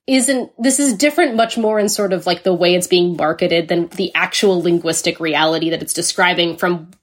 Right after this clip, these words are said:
from the, the national language that the K M T had had, right? Which is why, generally speaking, um, Tai-, like, if you go to Taiwan, um, and you speak, uh, like, Mandarin, Guoyu, Putonghua, whatever you wanna call it, um, like, people can talk to each other, right? They're really similar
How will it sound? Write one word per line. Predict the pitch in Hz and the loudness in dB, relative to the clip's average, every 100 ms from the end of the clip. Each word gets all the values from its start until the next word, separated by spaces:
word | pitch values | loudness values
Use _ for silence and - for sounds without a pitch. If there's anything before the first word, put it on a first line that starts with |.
| - | -4
from | 214 190 | -2 0
the, | 180 180 | 0 0
the | 185 | 0
national | 202 160 175 180 156 | 0 0 -2 -4 -4
language | 156 156 156 | -6 -4 -6
that | - 147 | -8 -10
the | 151 | -10
K | - 147 | -8 -10
M | 143 | -10
T | - 95 | -12 -14
had | - | -12
had, | - - - | -12 -12 -6
right? | - - | -6 0
Which | 277 | 2
is | 311 285 | 2 2
why, | 370 330 269 254 - - - | 2 2 0 -4 -14 -20 -2
generally | - 254 240 | 0 2 2
speaking, | 233 - 175 175 165 160 - _ - | 0 -2 -2 -2 -4 -6 -14 _ -2
um, | 185 165 156 156 - _ _ | 0 0 -2 -8 -14 _ _
Tai-, | - 214 202 196 - | -2 0 0 -2 -2
like, | 202 | -2
if | 196 | -2
you | 208 | -2
go | 202 | 0
to | 226 | -2
Taiwan, | - 208 190 170 170 170 170 170 _ _ | -2 -2 0 0 0 0 -4 -6 _ _
um, | 175 170 160 | -2 -2 0
and | 180 180 | -2 -2
you | 175 | -2
speak, | - 180 170 165 - | -4 0 -2 -2 -6
uh, | 180 170 165 165 160 156 _ _ - | 0 2 4 2 2 -2 _ _ -2
like, | 170 - | -2 -2
Mandarin, | - 196 175 175 170 165 165 160 | -4 0 2 2 0 0 -2 -6
Guoyu, | 165 165 160 | -4 0 -2
Putonghua, | 156 - 165 160 160 | -2 -6 -6 -4 -2
whatever | 170 180 | 0 2
you | 180 | 2
wanna | 165 | 0
call | 160 160 160 | 0 0 2
it, | 160 156 | 2 0
um, | - 170 156 | -2 0 0
like, | 190 - | -2 -2
people | 262 220 | -2 0
can | 208 185 | 0 -2
talk | 127 - | -2 -6
to | |
each | - - | -8 -8
other, | - | -8
right? | - - | -4 0
They're | 226 | 2
really | 247 185 | 4 4
similar | - 175 156 151 | 2 0 -2 -4